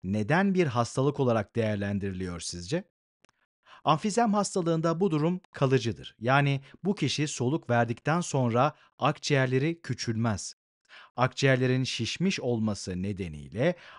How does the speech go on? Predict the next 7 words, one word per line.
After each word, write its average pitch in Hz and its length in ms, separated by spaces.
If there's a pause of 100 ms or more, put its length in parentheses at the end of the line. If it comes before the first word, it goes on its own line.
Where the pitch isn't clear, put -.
amfizem 127 600
hastalarının 110 720
göğüsleri 123 540
de 160 220 (300)
dışarı 143 480
doğru 131 300
çıkıktır. - 760